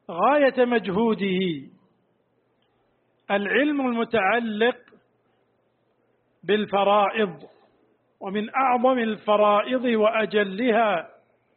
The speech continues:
وأشرفها فريضة الصلاة. فريضة الصلاة من أجل ومن أعظم ومن أشرف الفرائض،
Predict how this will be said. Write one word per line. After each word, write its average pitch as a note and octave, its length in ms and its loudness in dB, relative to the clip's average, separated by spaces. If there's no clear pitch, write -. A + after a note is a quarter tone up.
وأشرفها G#3+ 1160 0
فريضة B3 540 -2
الصلاة. G#3 500 -2
فريضة G3 480 0
الصلاة G3+ 600 0
من G3+ 160 -8
أجل A3+ 840 -2
ومن G3 320 -4
أعظم A#3 760 -2
ومن G3 360 -6
أشرف C4 520 -2
الفرائض، A3+ 1120 0